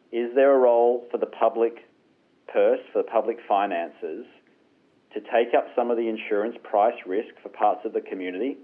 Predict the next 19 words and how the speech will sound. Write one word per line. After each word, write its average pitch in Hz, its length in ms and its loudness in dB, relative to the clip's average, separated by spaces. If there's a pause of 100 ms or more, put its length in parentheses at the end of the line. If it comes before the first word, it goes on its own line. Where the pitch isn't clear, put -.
(180)
This 95 160 -8
obviously 92 360 -2
puts 98 220 -14
enormous 98 440 -6
pressure 101 340 -4
on 90 100 -2
the 92 60 -10
public 87 380 -10
purse. 87 280 -12 (640)
Or 117 100 2
perhaps 139 380 2
even 110 220 0
worse, 101 380 2 (540)
if 120 160 -6
insurers, 120 720 2
if 101 140 -10
private 147 320 2
insurers 107 480 0
withdraw 107 720 2